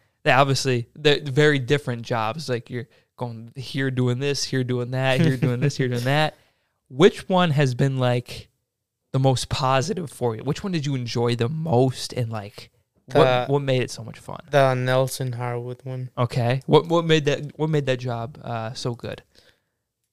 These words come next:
Speaker 2: Did you? i-, it's, like, almost the same as the moving company,
Speaker 1: Mm-hmm.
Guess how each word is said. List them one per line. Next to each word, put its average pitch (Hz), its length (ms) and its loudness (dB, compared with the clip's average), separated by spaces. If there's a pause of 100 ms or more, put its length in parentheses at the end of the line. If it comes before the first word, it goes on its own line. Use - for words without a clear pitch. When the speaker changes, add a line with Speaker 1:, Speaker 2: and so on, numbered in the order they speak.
Speaker 2:
Did 131 200 -6
you? 135 260 -2
i-, 139 180 -2 (120)
it's, 165 240 -2
like, 170 260 6 (220)
almost 156 380 2
the 127 40 -10
same 135 320 0
as 127 220 -2
the 117 340 -4
moving 131 440 -8
company, 147 460 -4
Speaker 1:
Mm-hmm. 139 260 0